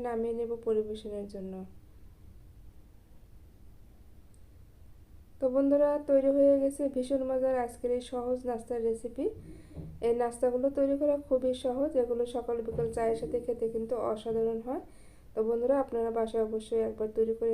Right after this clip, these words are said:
খেয়ে দেখবেন। বন্ধুরা, আমার ভিডিও কেমন লাগলো কমেন্ট করে জানাবেন। আজকের মতো আমি এখানেই বিদায় নিচ্ছি, চলে আসবো আবার নতুন কোনো রেসিপি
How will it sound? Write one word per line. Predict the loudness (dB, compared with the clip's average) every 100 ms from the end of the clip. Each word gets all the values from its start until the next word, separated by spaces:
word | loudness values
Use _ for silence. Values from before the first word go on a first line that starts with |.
| 0
খেয়ে | -2 0
দেখবেন। | 0 0 -6 -6 -8 -18 -20 -20 -20 -20 -20 -18 -18 -12 6
বন্ধুরা, | 6 6 4 4 2 2
আমার | 4 2 2
ভিডিও | 6 6 6
কেমন | 2 2 2
লাগলো | 2 2 2
কমেন্ট | 0 0 0
করে | 2 4 4
জানাবেন। | 0 2 0 0 -8 -20 -20 -20 -20 -12 -8
আজকের | -2 2 2
মতো | 2 2 2
আমি | 4 2
এখানেই | 2 0 2 2
বিদায় | 2 2 2
নিচ্ছি, | -2 -4 -8 0
চলে | 2 6 4
আসবো | 4 0 0
আবার | 0 -2 -2
নতুন | -4 -4 -2
কোনো | 0 2
রেসিপি | 0 -2 -6 -4